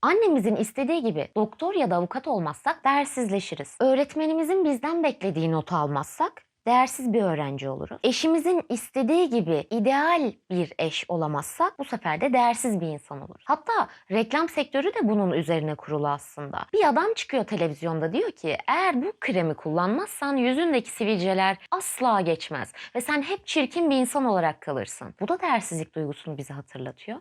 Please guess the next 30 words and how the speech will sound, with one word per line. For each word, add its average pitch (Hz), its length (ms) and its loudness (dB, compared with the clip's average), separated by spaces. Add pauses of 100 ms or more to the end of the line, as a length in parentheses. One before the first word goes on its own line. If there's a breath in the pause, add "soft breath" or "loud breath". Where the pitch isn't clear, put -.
Ama 311 280 0 (160)
bu 370 80 0
değersizliğin 240 640 0
bir 202 60 0
sonu 185 320 -2
var 170 200 0
mı? 131 100 -8 (120)
Var. 175 360 2 (200)
Bunu 262 280 2
da 294 180 -2 (100)
insanlar 202 560 0
yarattı 151 480 -2
aslında. - 540 -10
İşte - 200 -6
sosyal 269 440 0
medya. 123 360 -8 (100)
Sosyal 311 300 2
medyaya 330 340 2
bir 294 60 -2
fotoğraf 240 480 0
atıyoruz 170 500 -6
ve 320 280 2
aklımız, 302 560 0
fikrimiz, 277 800 0 (240)
zihnimiz, 262 580 0
her 392 360 -4
şeyimiz 277 640 0
attığımız 285 380 2
o 294 60 4
fotoğrafa 196 640 -2